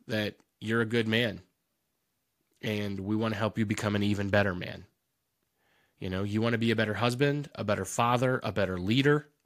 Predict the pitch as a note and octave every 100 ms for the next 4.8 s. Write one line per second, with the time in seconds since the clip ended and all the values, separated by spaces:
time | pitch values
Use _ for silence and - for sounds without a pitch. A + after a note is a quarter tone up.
0 | _ _ _ - - - _ _ _ -
1 | A2+ G2+ F#2+ F#2 - - G#2+ C#3 C#3 C#3
2 | C3+ C3 B2 A2+ A2 G#2+ G#2+ G#2 G2 G#2
3 | - - - F#2+ F#2 F2 F2 _ _ _
4 | _ _ _ _ A2+ E2+ -